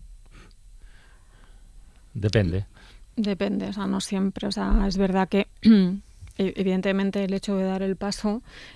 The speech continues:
Speaker 2: eh, es lo más importante, ¿no? Porque quiere decir que hay algo que,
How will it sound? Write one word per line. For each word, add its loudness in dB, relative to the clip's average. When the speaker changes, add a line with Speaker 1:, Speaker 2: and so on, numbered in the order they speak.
Speaker 2:
eh, 0
es -4
lo 2
más 2
importante, -2
¿no? -2
Porque -4
quiere -2
decir 0
que -2
hay 2
algo 0
que, 0